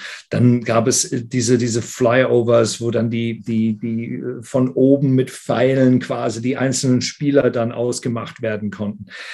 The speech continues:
Das Ganze war, wie du sagtest, Easy Access, aber es war nicht Easy Access and, äh, and, and, es war nicht cheap.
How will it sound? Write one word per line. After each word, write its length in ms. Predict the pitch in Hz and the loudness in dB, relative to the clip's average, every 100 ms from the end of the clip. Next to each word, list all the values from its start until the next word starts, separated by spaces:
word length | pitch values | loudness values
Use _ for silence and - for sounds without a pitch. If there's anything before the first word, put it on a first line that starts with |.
| - - | -16 -2
Das 200 | 131 - | -2 0
Ganze 380 | 143 160 165 117 | 2 4 4 2
war, 400 | 123 113 117 - | 0 0 -2 -4
wie 160 | 120 139 | -4 0
du 100 | 135 | 0
sagtest, 560 | 120 127 131 127 - | 0 -2 -2 -6 0
Easy 340 | 170 147 127 139 | 4 4 2 -2
Access, 460 | 131 - - 151 | -4 -4 -2 -2
aber 160 | - 113 | -2 -6
es 160 | 120 123 | -4 -4
war 220 | 113 117 | -2 -2
nicht 320 | 131 - - | -2 -6 -2
Easy 320 | 135 113 127 | 0 0 -2
Access 600 | 120 127 - 135 - - - | -4 -6 2 2 2 -8 -10
and, 360 | - 117 113 110 | -2 2 2 2
äh, 480 | 123 110 110 117 113 | 2 2 0 -2 -6
and, 340 | 113 113 104 110 | -4 -2 0 -2
and, 180 | 107 | -6
es 320 | 110 113 - - | -6 -8 -6 -2
war 120 | 113 | 0
nicht 240 | 110 - | -2 -2
cheap. 420 | - 214 185 - | 0 0 0 -4